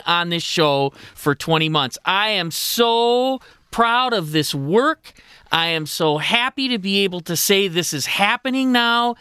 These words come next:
in our state, and this will advance the issue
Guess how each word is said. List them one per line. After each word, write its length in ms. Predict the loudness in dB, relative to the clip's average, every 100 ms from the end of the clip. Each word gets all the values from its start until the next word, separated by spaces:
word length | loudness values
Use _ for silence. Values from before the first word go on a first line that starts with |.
| -14
in 220 | -4 -2 0
our 240 | 0 -2
state, 440 | -4 -2 -2 -2 -2
and 260 | -2 -2 -2
this 260 | -2 -2
will 180 | 0 0
advance 640 | 2 -2 0 0 0 -2
the 260 | -6 -6 -4
issue 480 | -4 0 0 2